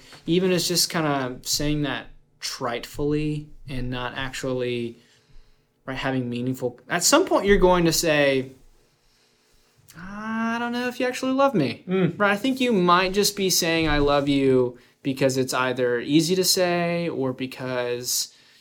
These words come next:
Speaker 1: you know, in the very worst possible case, you're using it to try to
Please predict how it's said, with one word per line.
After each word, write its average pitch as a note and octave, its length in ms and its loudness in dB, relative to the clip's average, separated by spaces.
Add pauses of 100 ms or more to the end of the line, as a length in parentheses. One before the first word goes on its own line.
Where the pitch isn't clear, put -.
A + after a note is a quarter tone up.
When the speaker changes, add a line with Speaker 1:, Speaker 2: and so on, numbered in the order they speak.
Speaker 1:
you C3 80 -4
know, C3+ 60 -2
in C3+ 160 0
the C3 80 2
very C#3 360 4
worst A#2+ 640 2
possible A#2 380 -2
case, A#2+ 300 -4
you're C3+ 100 0
using C3+ 380 -2
it C3 160 -6
to C3 80 -12
try B2+ 200 -4
to A#2 280 -6